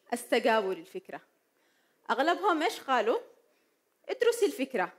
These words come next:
لو المنتج بيمشي بالسوق الدولي، ليش لا؟"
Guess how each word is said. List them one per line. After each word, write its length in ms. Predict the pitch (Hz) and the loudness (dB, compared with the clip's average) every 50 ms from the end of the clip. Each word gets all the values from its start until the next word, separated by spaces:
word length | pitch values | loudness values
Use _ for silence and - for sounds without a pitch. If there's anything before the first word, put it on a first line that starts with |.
| _ _ _ - | _ _ _ -4
لو 180 | 190 185 196 | -2 0 0
المنتج 420 | 208 226 247 285 311 311 370 330 254 | 0 0 0 0 2 2 2 0 0
بيمشي 480 | 220 220 262 294 330 339 - - 403 | 2 2 2 4 4 2 2 2 0
بالسوق 400 | 277 262 302 - - 277 262 - | 0 0 -4 -6 -8 -8 -2 -2
الدولي، 580 | 240 233 - 277 285 294 277 240 220 233 277 339 - - _ _ _ _ - - | -2 -2 0 0 2 2 2 2 0 -2 -6 -8 -12 -16 _ _ _ _ 2 2
ليش 200 | 554 539 539 554 | 2 2 2 -2
لا؟" 140 | 233 170 | -4 -4